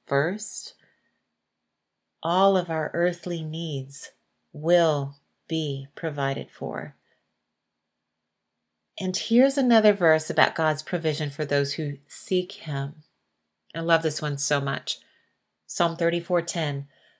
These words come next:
the young lions do lack and suffer hunger, but they who seek the Lord shall not be in want of any good thing. Here's an interesting thing to think about.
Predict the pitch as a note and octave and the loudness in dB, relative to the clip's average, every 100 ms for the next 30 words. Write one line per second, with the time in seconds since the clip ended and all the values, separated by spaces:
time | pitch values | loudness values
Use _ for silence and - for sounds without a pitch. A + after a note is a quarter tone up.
0 | _ _ E3+ E3 F3+ F#3+ G3 D#3+ E3 F#3+ | _ _ -4 4 6 6 4 2 4 6
1 | A3 A#3 A#3 A3+ - - - E3+ D#3+ D3+ | 4 4 0 -2 -6 -4 -2 0 0 -2
2 | D#3 F3+ G#3+ A3 - - F3 E3 - G3+ | -2 -2 -4 -8 -18 -12 -8 -4 -2 0
3 | F#3+ G3 F#3 F#3 F3+ F3 E3 E3+ G3+ A3 | 0 -2 -6 -4 -2 -2 0 2 8 8
4 | B3+ B3 A3 - B3+ C4 C4 A#3 A#3+ B3+ | 8 4 4 4 2 4 4 8 8 6
5 | C4+ B3+ - A3+ A3 A3+ A#3+ - G3+ G3+ | 4 0 2 4 6 4 4 4 2 2
6 | G3 F#3 G#3 A#3+ A#3+ F3 D3 - - A#3 | 2 2 4 4 4 2 2 0 6 6
7 | B3 G3+ E3+ C#3+ - D3 C#3+ C#3 _ _ | 6 2 2 0 -2 -6 -6 -10 _ _
8 | _ _ _ _ _ _ _ _ _ _ | _ _ _ _ _ _ _ _ _ _
9 | _ _ - C4 B3 G#3+ F#3 - E3+ D3+ | _ _ 4 6 6 4 2 0 -2 -2
10 | E3 D#3 D3+ D3 D3+ D#3 D3 - D2 | -6 -6 -8 -8 -6 -6 -6 -6 -8